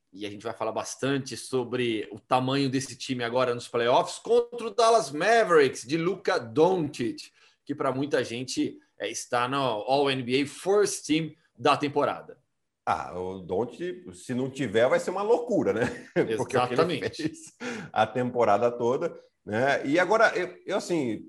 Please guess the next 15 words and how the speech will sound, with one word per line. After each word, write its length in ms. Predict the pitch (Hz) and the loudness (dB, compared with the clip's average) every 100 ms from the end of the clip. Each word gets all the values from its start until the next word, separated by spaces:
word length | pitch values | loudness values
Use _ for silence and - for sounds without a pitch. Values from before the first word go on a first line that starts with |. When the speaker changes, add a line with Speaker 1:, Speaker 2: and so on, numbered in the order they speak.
| - _ | -20 _
Speaker 2:
particularmente, 960 | 165 - - 156 139 110 117 143 120 104 | 0 0 -2 2 4 4 0 -4 -6 -6
Gu, 420 | 101 87 - - - | -6 -6 -8 -12 -6
eh, 360 | 98 92 85 | -4 -4 -4
não 240 | 123 151 185 | -4 -4 0
gostei 560 | 180 135 - 156 156 | 2 0 -2 0 2
muito 420 | 139 123 139 147 135 | 0 -2 -2 -4 0
da 120 | 135 | 0
atitude 500 | 131 127 - 131 139 | 0 -8 -6 -6 -4
do 120 | 139 | -6
Clippers 420 | - 131 - 147 | -6 -6 -4 -6
nos 180 | 143 131 | -6 -8
últimos 340 | 131 151 170 | -8 -6 -4
jogos, 380 | 113 92 78 82 | 0 2 0 -4
né? 100 | 95 | -8
Claramente, 1040 | - 123 143 139 123 135 139 - 127 98 | -2 2 4 2 0 -2 -2 -4 -4 -4